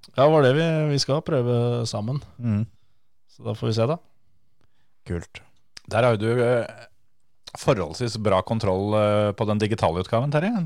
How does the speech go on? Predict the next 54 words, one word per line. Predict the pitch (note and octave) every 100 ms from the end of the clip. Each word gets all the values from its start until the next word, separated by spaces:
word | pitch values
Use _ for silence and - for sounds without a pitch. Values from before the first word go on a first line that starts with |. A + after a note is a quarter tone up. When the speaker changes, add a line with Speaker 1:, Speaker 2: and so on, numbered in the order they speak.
| D3
Speaker 3:
Kanskje | C#3
Speaker 2:
Ja. | C#3+
Speaker 3:
må, | F3+ A#2 A#2
du | A#2
må | A2
komme | G#2+ F#2+
med | G2+
noen | C3+
tips? | - - -
Speaker 2:
Ja, | A#2+ D3 -
det, | C3 C#3 C3+ C3
jeg | A#2+ A#2+
har, | B2+ A#2 A#2 A#2
eh, | A#2 A#2 A#2 - - - _ -
internasjonale | A2+ G#2+ B2+ B2 A#2+ C3 B2+ C#3
seier | C3 G2 G2+
her | B2+ C3
i | C3 B2
T | B2
C | A#2 G#2+
R | A2
på | B2
iRacing, | G#2+ G#2 G#2 C3+
så | B2+ B2+
det | A#2
er | A#2+ B2+ A#2+ A#2 A#2+ - -
bare | C#3 A2+
å | C#3
sp-, | F#3
Speaker 1:
Stemmer | C3
Speaker 2:
det | C#3
er |
bare | D#3+
Speaker 1:
det. | D#3
Speaker 2:
å | -
spørre | C3
hvis | B2 A#2
det | C#3
er |
noe | C3+
du | C3+
lurer | G#2+ G#2
på. | D3
Speaker 1:
<laughs> | -
Stemmer | E3 C#3 C3+
det, | F3
det | F3 D#3+
sa | A2 A2
du | D3
at | E3+
du | F3 F3 D#3+ D3 D3+
kjørte | - C3 C3+
det, |
ja. | B2